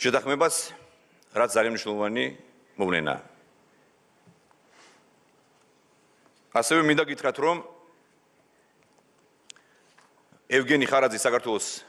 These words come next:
ეროვნული ასტროფიზიკის ობსერვატორიის რეაბილიტაციის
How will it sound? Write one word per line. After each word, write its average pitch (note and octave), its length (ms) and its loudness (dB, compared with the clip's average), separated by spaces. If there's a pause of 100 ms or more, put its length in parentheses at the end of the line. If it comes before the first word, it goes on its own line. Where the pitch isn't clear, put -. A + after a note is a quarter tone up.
(320)
ეროვნული A#2 340 0
ასტროფიზიკის G#2+ 560 -4
ობსერვატორიის G#2+ 640 0
რეაბილიტაციის G#2 540 0